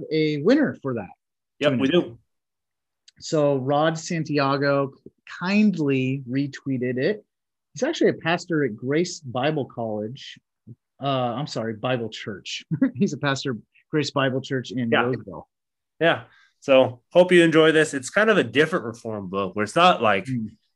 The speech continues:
Speaker 2: explicitly doctrinal, where it is, uh, obviously, but it, it kind of, I don't know, a, a better way of saying it's like Reformed feelings. It's,
Speaker 1: Mm.
Speaker 2: it's, um, it gets into the heart, which obviously it's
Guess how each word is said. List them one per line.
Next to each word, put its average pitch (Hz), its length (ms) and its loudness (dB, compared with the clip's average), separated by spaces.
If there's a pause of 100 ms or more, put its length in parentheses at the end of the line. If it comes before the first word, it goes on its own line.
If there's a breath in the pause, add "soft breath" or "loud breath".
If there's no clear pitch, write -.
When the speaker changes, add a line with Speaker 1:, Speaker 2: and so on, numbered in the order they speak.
Speaker 2:
explicitly 147 640 4
doctrinal, 170 680 2
where 131 160 0
it 143 60 4
is, 117 480 2 (100)
uh, 113 60 -12 (380)
obviously, 113 680 0 (460 soft breath)
but 135 120 6
it, 131 220 4 (100)
it 123 120 -8
kind 185 240 2
of, 117 160 2 (460)
I - 80 -12
don't 160 100 -2
know, 123 140 2
a, 113 220 -4 (200)
a 139 60 0
better 147 220 4
way 139 160 6
of 131 80 4
saying 143 160 2
it's 120 120 0
like 113 160 -2
Reformed 156 500 2
feelings. - 680 -4 (360)
It's, 107 320 -4
Speaker 1:
Mm. 120 180 -4 (500)
Speaker 2:
it's, 113 240 -4
um, 107 600 2
it 113 180 -6
gets 143 240 0
into 131 160 0
the 107 80 0
heart, - 540 -4 (120)
which 95 280 -12
obviously 98 380 -4
it's - 280 -16